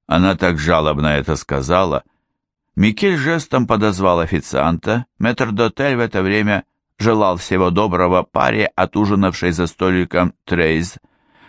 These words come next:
которая, судя по его улыбке, оставила солидные чаевые. Примечание. Трейз.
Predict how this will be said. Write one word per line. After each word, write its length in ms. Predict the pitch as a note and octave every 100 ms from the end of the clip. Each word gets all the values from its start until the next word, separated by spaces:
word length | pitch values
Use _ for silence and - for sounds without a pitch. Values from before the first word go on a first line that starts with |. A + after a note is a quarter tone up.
| -
которая, 460 | G2+ A#2+ A#2+ A2+
судя 320 | G#2 A2 G#2
по 80 | F#2
его 320 | F#2 F2 F2
улыбке, 500 | E2+ A2+ - - G2+ -
оставила 640 | - F#2 - F#2+ F#2 F#2+
солидные 720 | F#2 F2+ F2+ G#2+ G2 G2 F#2 F2+
чаевые. 640 | - E2 D#2 G#2+ C3 D2+ - _ _ _ _ _ _ _ _ _ _ _ _ _ _ _
Примечание. 880 | C3 D3+ D3+ B2+ G2+ E2+ E2+ E2+ F#2+ _ _ _ _
Трейз. 600 | - A2 G2 F#2+ G2+ -